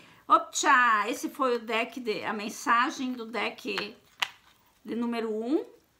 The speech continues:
a da Cigana Pantera. Agora nós vamos ao deck de número dois, a Cigana do Amor. Pra você que escolheu a Cigana do Amor,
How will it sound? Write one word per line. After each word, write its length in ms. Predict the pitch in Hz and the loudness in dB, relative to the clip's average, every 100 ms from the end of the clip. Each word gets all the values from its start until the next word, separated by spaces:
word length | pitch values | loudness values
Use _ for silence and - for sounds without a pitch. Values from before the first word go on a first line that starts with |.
| _ _ _ _ _ _ - - _ _ _ | _ _ _ _ _ _ -20 -20 _ _ _
a 140 | - 214 | -4 -4
da 520 | 208 214 208 - - | 0 0 2 0 -2
Cigana 420 | - - 226 240 | -6 -8 -4 -4
Pantera. 920 | - - 285 285 269 196 - 208 381 - - - _ _ _ - - | -2 -2 -4 -4 -6 -6 -4 -4 -6 -8 -18 -20 _ _ _ -20 -14
Agora 400 | - 208 214 214 | -10 -4 0 0
nós 220 | 214 226 233 | 0 -4 -4
vamos 260 | 214 226 | -6 -6
ao 140 | 220 208 | -6 -4
deck 320 | 214 233 - | -4 -6 -6
de 120 | 220 | -4
número 360 | 233 285 302 285 | 0 0 0 -4
dois, 920 | 226 214 226 226 302 - - - - _ _ _ _ _ _ _ - - _ _ _ _ _ _ _ _ _ _ _ _ _ _ _ _ - _ _ _ _ _ _ - - _ _ _ | -4 -2 -2 -2 -4 -8 -14 -16 -20 _ _ _ _ _ _ _ -20 -20 _ _ _ _ _ _ _ _ _ _ _ _ _ _ _ _ -20 _ _ _ _ _ _ -20 -20 _ _ _
a 80 | - | -8
Cigana 540 | 311 - 240 220 240 226 | -6 -6 -6 -2 -2 -2
do 140 | 233 | 0
Amor. 400 | 233 240 104 - - _ | 0 0 -8 -12 -20 _
Pra 120 | - | -6
você 280 | 208 214 311 | -6 -4 -6
que 80 | 285 | -6
escolheu 360 | - - 233 | -8 -4 -2
a 40 | 233 | -4
Cigana 460 | 240 262 202 214 | -6 -10 -8 -6
do 100 | 214 | -4
Amor, 480 | 240 262 269 220 277 | -2 -2 0 0 -2